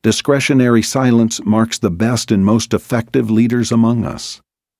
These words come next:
Taking time to process before concluding, before announcing, is difficult in a world demanding pressured responses. But it's the leader who does step back,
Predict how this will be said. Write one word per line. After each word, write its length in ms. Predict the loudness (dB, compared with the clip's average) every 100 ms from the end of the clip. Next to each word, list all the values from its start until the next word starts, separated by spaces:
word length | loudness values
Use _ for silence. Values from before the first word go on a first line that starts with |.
| -6
Taking 400 | -2 0 2 0
time 380 | 0 0 2 2
to 100 | -2
process 720 | -8 -4 -4 -2 -2 -4 -8 -8
before 360 | -4 -2 0 0
concluding, 680 | 0 -4 0 0 0 -6 -10 _ -2
before 380 | -2 2 2
announcing, 680 | 4 2 2 0 -2 -8 -8 -6
is 160 | -6
difficult 640 | -2 -4 -2 -4 -4 -6 -6
in 100 | -4
a 60 |
world 400 | 0 2 2 0
demanding 760 | -2 -2 0 2 0 -2 -8 -12 -8
pressured 560 | -4 -2 -2 -4 -8
responses. 760 | -10 -8 -4 -6 -6 -12 -14 -18 _ _ _ _ _
But 140 | 0 0
it's 180 | 0
the 100 | 0
leader 360 | 2 4 2 2
who 240 | 2 2
does 680 | 2 -2 -2 0 -2 -6 -12 -12
step 300 | -6 -4 -4
back, 460 | -4 -6 -8 -16